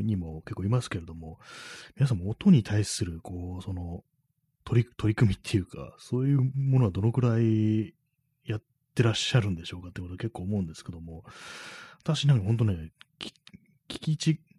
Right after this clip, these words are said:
聞き分けがで-、聞き分けがない。ね。聞き分けることができないっていうね、まあそういうね、タイプのあれなんでね。楽器とかね、やりますけども、ギターとかね、やりますけども、なんか音とかね、よくわかんないんですよ、ほんとに。まあ、ほんとになんか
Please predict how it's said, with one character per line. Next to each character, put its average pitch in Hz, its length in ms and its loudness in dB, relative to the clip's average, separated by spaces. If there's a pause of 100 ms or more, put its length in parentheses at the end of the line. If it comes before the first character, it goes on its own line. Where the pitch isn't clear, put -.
(580)
聞 - 80 -14
き 156 140 4
分 151 120 8
け 135 100 4
が 127 100 8
で-、 117 80 8
聞 117 80 -2 (300)
き 151 60 6
分 127 80 6
け 135 100 10
が 117 100 8
な 107 120 4
い。 73 140 -10 (380)
ね。 - 120 -16 (580)
聞 - 40 -2
き 160 80 6
分 151 100 8
け 147 80 8
る 131 60 8
こ - 80 0
と 117 80 2
が 104 60 2
で 90 160 -2
き 113 80 6
な 104 80 2
い 82 60 -10
っ - 20 -14
て - 100 -14
い - 60 -10
う - 20 -10
ね、 76 80 -10
ま 92 140 -10
あ - 20 -16
そ 123 280 -2
う 123 40 2
い 120 160 2
う 117 220 4
ね、 104 160 0 (160)
タ 101 200 -4
イ 98 60 -2
プ - 140 -12
の - 120 -14
あ 85 60 -14
れ 90 80 -10
な 90 140 -10
ん 87 100 -14
で 78 80 -16
ね。 78 100 -14 (1120)
楽 127 200 -6
器 - 100 -12
と 190 120 4
か 135 140 4
ね、 110 100 4
や 95 100 -2
り 117 120 2
ま 139 160 2
す - 100 -12
け - 100 -8
ど 82 120 -8
も、 87 160 -12
ギ 98 140 -10
タ 123 100 0
ー 101 40 -2
と 90 120 -12
か 85 100 -14
ね、 87 60 -10
や 87 80 -10
り 104 40 -6
ま 123 120 -4
す - 80 -16
け - 80 -8
ど 82 60 -12
も、 90 60 -10
な 95 60 -4
ん 92 60 -8
か 87 40 -14 (300)
音 208 220 -2
と 120 120 2
か 113 200 -6
ね、 170 80 -4
よ 131 100 0
く - 60 2
わ 101 100 0
か - 140 0
ん 117 80 2
な 98 80 -4
い 85 40 -8
ん 82 40 -8
で 78 80 -14
す - 60 -18
よ、 92 80 -10
ほ 87 40 -10
ん 90 40 -12
と 87 120 -12
に。 82 240 -12 (880)
ま - 80 0
あ、 139 40 4
ほ - 0 -
ん - 20 6
と 165 80 8
に - 20 10
な 165 60 10
ん 151 40 8
か 117 60 6